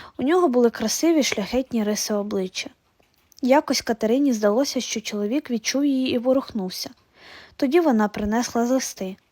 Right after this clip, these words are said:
які йому писала дружина, коли вони цілих два роки були у вимушеній розлуці. Листи були ніжними,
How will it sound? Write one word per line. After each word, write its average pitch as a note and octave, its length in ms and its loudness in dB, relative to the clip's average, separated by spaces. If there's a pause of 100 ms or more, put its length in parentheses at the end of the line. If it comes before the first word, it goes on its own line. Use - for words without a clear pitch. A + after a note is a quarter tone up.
(100)
які A3+ 280 -2
йому C4+ 220 4
писала A3+ 460 0
дружина, G#3 560 -4 (720)
коли A#3 220 6
вони A3+ 240 4
цілих F4 420 4
два A3 240 4
роки A#3+ 300 2
були G#3+ 340 2
у A#3 160 -2
вимушеній G#3+ 640 0
розлуці. G3+ 640 -6 (720)
Листи A3+ 400 2
були C4 320 6
ніжними, G#3 600 0